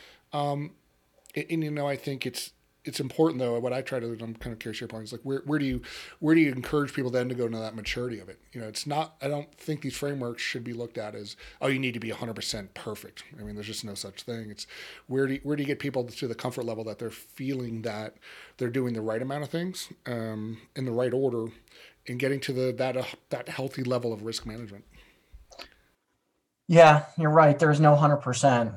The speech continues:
Speaker 2: That's another one of the core tenets of security, right? It never ends and there's no hundred percent. Um, and that's the same thing is true with that compliance. I think, again, you know, really you gotta take a risk-based approach and be realistic about, um,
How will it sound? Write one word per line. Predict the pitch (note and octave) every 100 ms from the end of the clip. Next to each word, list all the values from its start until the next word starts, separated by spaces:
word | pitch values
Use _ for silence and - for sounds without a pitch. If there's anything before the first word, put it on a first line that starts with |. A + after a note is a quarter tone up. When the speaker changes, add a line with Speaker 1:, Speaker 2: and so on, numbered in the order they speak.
| B2+
Speaker 2:
That's | B2+ A#2+
another | B2 A#2+ A#2+
one | A#2+
of | A#2
the | A#2
core | - A#2+
tenets | A2+ A#2 G#2+
of | G#2+
security, | - - A#2+ A2+ G2
right? | F#2+ G2 G#2+ A2 - -
It |
never | A#2 A#2 A#2 A2
ends | A2 A2
and | G#2
there's | G#2
no | A2
hundred | G#2 G2+
percent. | F#2 G2+ A2 G2+ G2 -
Um, | B2+ A#2 A2 G#2 G2+ F#2+ -
and | C#3+
that's | C3 B2+
the | -
same | A2 A#2 A2+
thing | A2
is | G2+
true | - B2 A2+
with | G#2
that | F#2+ F2
compliance. | G2+ F#2+ G2+ G#2+ G#2
I | - B2
think, | D3 C#3 C3 - _ _ _ _ _ -
again, | C#3+ C#3+ D#3 C#3+ C3 C3 -
you | C3
know, | C3 A#2+ A#2+ -
really | B2 C3+ C#3+ F3+
you | D3
gotta | C3 A#2+
take | A2+ A#2
a |
risk-based | G#2 A2+ A2+ A2+ A2 G#2+
approach | G2 - A2 G2+ G2 -
and | G#2 G#2+
be | G#2+
realistic | G#2 G#2+ G2+ G2+ G2+ A2 G2+
about, | G2 G2 F#2 F#2 - _ _ _ _ _
um, | - G2 F#2+ -